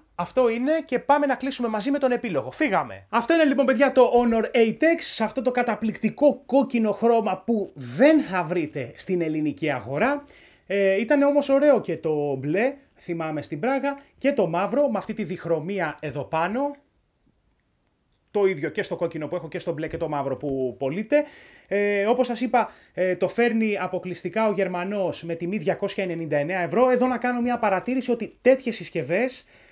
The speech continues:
ε, καλό θα είναι να μην εγκλωβίζονται σε έναν μόνο retailer, ε, γιατί πραγματικά είναι μια συσκευή που αξίζει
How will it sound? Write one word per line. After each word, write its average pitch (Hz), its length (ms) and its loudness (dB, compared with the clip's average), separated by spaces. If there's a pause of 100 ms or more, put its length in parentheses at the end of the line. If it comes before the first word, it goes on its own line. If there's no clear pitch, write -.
(140)
ε, 190 220 -2
καλό 190 540 0
θα 196 320 0
είναι 220 540 0
να 196 160 -2
μην 214 420 0 (160)
εγκλωβίζονται 156 1080 0
σε - 220 -2
έναν 170 600 0
μόνο 139 760 -6
retailer, 151 720 -2 (380)
ε, 185 260 -4
γιατί 226 640 -2
πραγματικά 190 480 -2
είναι 233 120 -2
μια 240 180 0
συσκευή 202 460 -2
που 214 220 2
αξίζει 175 720 -2